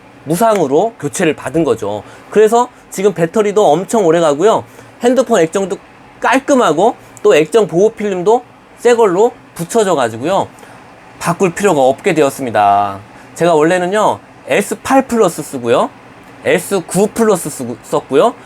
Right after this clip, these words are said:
그 다음에 에스텐 플러스 썼고요. 그 다음에 에스이십 울트라, 이 영상 찍고 있는 이걸 썼으니까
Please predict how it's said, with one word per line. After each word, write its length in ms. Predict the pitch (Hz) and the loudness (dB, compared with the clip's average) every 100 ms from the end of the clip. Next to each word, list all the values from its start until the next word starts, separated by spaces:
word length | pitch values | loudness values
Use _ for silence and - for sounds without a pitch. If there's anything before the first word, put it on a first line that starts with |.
| - - | -20 -8
그 80 | |
다음에 380 | 143 147 165 233 - - - | 0 0 2 -2 -4 -14 -2
에스텐 600 | 160 190 214 - 269 254 | -2 -2 -8 -2 0 2
플러스 320 | 254 240 170 | 2 0 0
썼고요. 440 | 147 117 107 90 - - - | -6 -6 -6 -8 -10 -20 -14
그 80 | - | 0
다음에 300 | 180 190 208 | 0 2 0
에스이십 580 | 120 190 - 202 185 190 | 0 -2 0 -2 0 0
울트라, 460 | 147 214 208 123 95 - | 0 0 2 0 -2 -6
이 160 | 147 160 | 0 2
영상 300 | 160 190 170 | 2 0 -2
찍고 300 | 208 196 156 | -4 -2 -2
있는 180 | 135 | -2
이걸 200 | 123 170 | 0 0
썼으니까 680 | 165 220 226 180 - 196 117 | 0 -2 0 -4 0 0 0